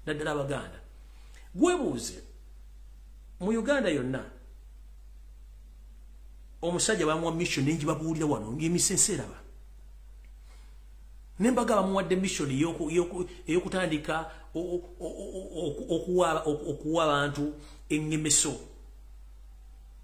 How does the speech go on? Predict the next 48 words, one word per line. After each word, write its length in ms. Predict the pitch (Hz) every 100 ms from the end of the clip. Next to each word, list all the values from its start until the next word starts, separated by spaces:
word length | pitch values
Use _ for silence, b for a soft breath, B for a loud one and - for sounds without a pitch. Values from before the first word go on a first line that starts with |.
| -
Eyalumima 480 | 147 160 175 175 165
mu 80 | 160
mawuggwe. 520 | 160 165 151 151 - - - - - - - - - - -
Naye 200 | 151 180
n'avaayo 460 | 196 180 170 180 180
ne 80 | 160
yeekaza, 460 | 151 165 156 127
yasoose 280 | 143 165 156
kuleka 280 | 160 175 175
bali 160 | 156 156
bakyali 380 | 123 - 131
be 80 | 151
bajje, 420 | 120 110 117 139 B B B -
boogere 500 | 135 131 131 143 156
kubanga 320 | 147 151 135
abamafiya 380 | 123 135 - 113
be 60 |
bali, 220 | 117 127
be 160 | 127 123
bali 200 | 131 127
e 40 |
Mengo. 420 | 110 110 101 95 - - - - - - -
Ye 120 | 170
najja 240 | 151 139
oluvannyuma 500 | 156 131 143 139 143
ndowooza. 200 | 135 120 117 B
Era 140 | 151 202
ekyennyambye 420 | 208 180 175 170
bulungi 120 | 156
nti 80 | 156
Bannayuganda 420 | 139 165 170 147
mwe, 120 | 139 151
Baganda 460 | 135 135 143 151
mwe 100 | 135
bali 120 | 139 120
obutajja, 500 | 127 127 123 123 -
mwe 120 | 143
bali 120 | 151
butajjumbira. 640 | 123 123 127 117 104 104 -
Eyazze 420 | 175 247 202 220
munne 200 | 220 185
tekinkwatako 680 | 175 165 156 160 123 - 107
nze. 100 | 92
Si 140 | -
bw'ogenda 300 | 220 175 240 220
okufa 300 | - 220 190
nze 120 | 151
manfudde. 420 | 127 110 107 101